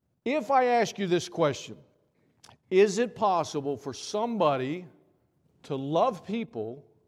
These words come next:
and not love God? Now, before you answer, think about it. You've known good people. You've got a good neighbor. You've got good friends.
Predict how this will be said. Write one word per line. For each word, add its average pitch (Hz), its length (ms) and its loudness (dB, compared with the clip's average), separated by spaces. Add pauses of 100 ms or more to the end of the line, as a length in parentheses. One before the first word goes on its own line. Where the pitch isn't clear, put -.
(920)
and 131 280 -8
not 180 280 -4
love 165 300 -2
God? 131 340 -6 (460)
Now, 117 80 -10
before 117 280 -8
you 214 100 -4
answer, 185 380 -10 (1000)
think 214 180 -6
about 104 220 -12
it. - 60 -20 (1200)
You've 180 200 -6
known 185 280 -2
good 170 240 0
people. 156 520 -8 (200)
You've 143 120 -14
got 160 160 -2
a 165 40 -6
good 156 240 -4
neighbor. 147 420 -6
You've 156 220 -12
got 151 220 -6
good 156 180 -6
friends. 135 600 -12